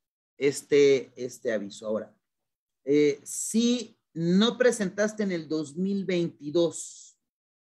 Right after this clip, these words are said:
el aviso, no existe por el momento ninguna regla que me permita en dos mil veintitrés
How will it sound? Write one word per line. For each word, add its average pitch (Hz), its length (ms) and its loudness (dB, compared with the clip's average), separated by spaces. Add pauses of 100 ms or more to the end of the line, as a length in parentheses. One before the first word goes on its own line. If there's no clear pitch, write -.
el 147 180 0
aviso, 196 680 0 (200)
no 180 260 0
existe 233 460 -2
por 190 180 -2
el 170 60 -2
momento 170 360 -4
ninguna 175 400 0
regla 170 380 -2
que 156 100 -6
me 143 120 -2
permita 147 380 -6
en 156 60 -6
dos 127 180 -2
mil 143 160 -2
veintitrés 147 760 -2